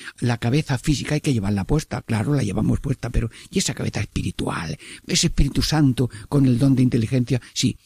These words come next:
te lo pido, Señor, sí, danos esa gracia de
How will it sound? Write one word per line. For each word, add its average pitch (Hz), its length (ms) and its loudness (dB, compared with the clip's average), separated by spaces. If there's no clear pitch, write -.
te 117 100 0
lo 113 80 4
pido, 104 240 0
Señor, 104 400 0
sí, - 280 -2
danos 117 600 2
esa 104 300 -2
gracia 98 560 -4
de 101 380 0